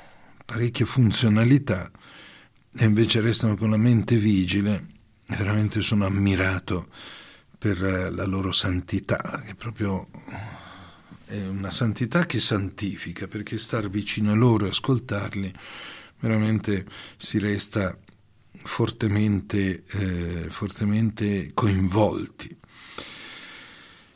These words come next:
E qui abbiamo la vista, qui abbiamo la vista, un problema di Sant'Agostino con la vista che, eh, lui affronta in modo davvero molto interessante, come quasi sempre, geniale direi.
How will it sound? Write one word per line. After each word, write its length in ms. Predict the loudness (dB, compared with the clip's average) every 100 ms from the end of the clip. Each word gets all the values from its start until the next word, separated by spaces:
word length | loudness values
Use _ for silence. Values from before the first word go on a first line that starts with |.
| -20 -20 -2
E 120 | 2
qui 220 | 8 12
abbiamo 520 | 12 12 12 12 12
la 160 | 12 10
vista, 480 | 12 10 6 4 2 0 -6 -2
qui 120 | 4
abbiamo 300 | 6 8 10
la 100 | 10
vista, 680 | 10 8 6 6 6 8 8
un 160 | 8
problema 800 | 6 4 6 6 6 6 6 4 2
di 180 | 2
Sant'Agostino 840 | 2 2 2 2 2 2 4 4 4
con 180 | 4
la 80 | 6
vista 460 | 6 4 4 4 2
che, 440 | 6 6 6 2
eh, 220 | 2 4 6
lui 340 | 8 8 8
affronta 480 | 8 8 8 8 10
in 80 | 10
modo 320 | 10 10 8
davvero 680 | 10 8 10 12 12 12
molto 680 | 12 12 12 10 8 4 4
interessante, 800 | 4 2 4 4 4 6 4 2
come 220 | 0 -2 0
quasi 280 | -2 0
sempre, 640 | 0 0 0 0 0 0 2
geniale 760 | 0 0 -2 -4 -6 -8 -10
direi. 460 | -8 -10 -10 -14